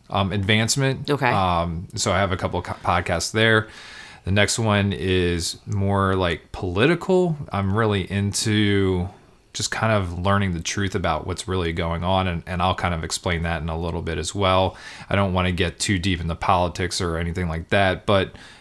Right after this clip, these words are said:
Speaker 1: you know, there are a couple of podcasts that I really listen to that really have opened my eyes and gets me que-, and it's part of our whole thing about questioning everything. It's just questioning and questioning and questioning, and why are th-, we doing things the same way? And I'll talk about that in a little bit.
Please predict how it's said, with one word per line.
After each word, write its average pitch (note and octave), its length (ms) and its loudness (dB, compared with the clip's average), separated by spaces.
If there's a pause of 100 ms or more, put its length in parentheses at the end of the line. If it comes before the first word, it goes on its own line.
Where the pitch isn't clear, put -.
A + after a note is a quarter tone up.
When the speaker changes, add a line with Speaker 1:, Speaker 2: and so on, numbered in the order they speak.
Speaker 1:
you G#2+ 80 0
know, F2+ 100 4
there F2+ 100 4
are F2 140 4
a E2+ 40 0
couple F2+ 400 0
of E2 60 -6
podcasts E2+ 460 0
that F2+ 80 -2
I E2 60 0
really E2+ 300 -2
listen F2 340 -2
to F2+ 180 -2
that E2 180 -2
really A2 280 4
have F2+ 140 0 (100)
opened G#2+ 280 2
my F2 300 2
eyes E2+ 340 2
and E2 260 -4 (540)
gets B2+ 220 2
me A#2+ 120 4
que-, - 260 0
and A2+ 360 2 (100)
it's G#2+ 120 -2
part C3+ 240 4
of G#2+ 80 2
our G#2 160 6
whole A2 160 2
thing G2 160 0
about F2+ 220 0
questioning A2+ 440 2
everything. A2 420 4
It's F#2+ 200 0
just - 240 2
questioning F#2 640 0
and E2 160 -4
questioning F#2+ 440 0
and E2 140 -4
questioning, F2+ 460 0
and E2+ 160 -2
why F#2+ 200 6
are G2+ 100 4
th-, G2+ 220 -4
we G2 140 0
doing F2+ 300 -2
things F#2 220 -4
the F2+ 80 -4
same E2+ 260 -2
way? D#2+ 160 -2
And D#2+ 80 -4
I'll E2+ 80 2
talk G2 280 2
about E2+ 200 -2
that E2 180 0
in E2+ 60 -6
a D#2+ 100 -4
little E2 160 -4
bit. F2 240 -4